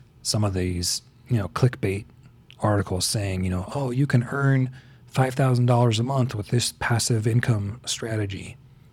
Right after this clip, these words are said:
And, you know, I, I'm not gonna get into my numbers, but I'll tell you right now that I would never click on one of those because five thousand dollars a month is not even close to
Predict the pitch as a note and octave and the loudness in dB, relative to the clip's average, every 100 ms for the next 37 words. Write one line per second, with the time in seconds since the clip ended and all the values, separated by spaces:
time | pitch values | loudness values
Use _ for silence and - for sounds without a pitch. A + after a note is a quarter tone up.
0 | - - - G#2 F#2+ F#2 F2+ - - - | -20 -8 -4 -2 -2 -4 -6 -10 -18 -20
1 | - - - - - - - - - - | -20 -20 -20 -20 -20 -20 -20 -20 -20 -20
2 | - A2 F#2 F2 F#2+ - B2 B2+ B2 A2 | -4 -2 0 -2 -6 -2 2 4 4 2
3 | G#2+ G#2 G2+ G2 G2 G#2+ B2+ D#3+ A2+ G2+ | 2 0 -2 -2 -2 0 2 2 2 0
4 | F#2 - A2 G#2 G2+ F#2+ A2+ A2+ G2 F#2+ | -2 0 0 0 -2 -2 -2 -2 -2 -4
5 | F#2 - - - - - - - G#2+ G#2 | -6 -8 -20 -20 -20 -20 -20 -6 -2 0
6 | F#2+ G2 G#2 G2+ - A#2+ A2+ F#2+ F#2+ F#2+ | 0 0 0 0 0 0 2 0 0 0
7 | F#2+ F#2+ F#2 G#2 G2+ - G2+ F#2+ - G2 | 0 0 0 -2 -2 -2 -4 -4 -2 -2
8 | G2 F#2+ F#2+ G2 F#2+ G2 F#2+ G2 G2 F#2+ | -2 -4 -2 -2 -2 -2 -2 -4 -4 -4
9 | F#2+ F#2 F#2 G#2+ G2 - - | -4 -6 -6 -6 -4 -4 -4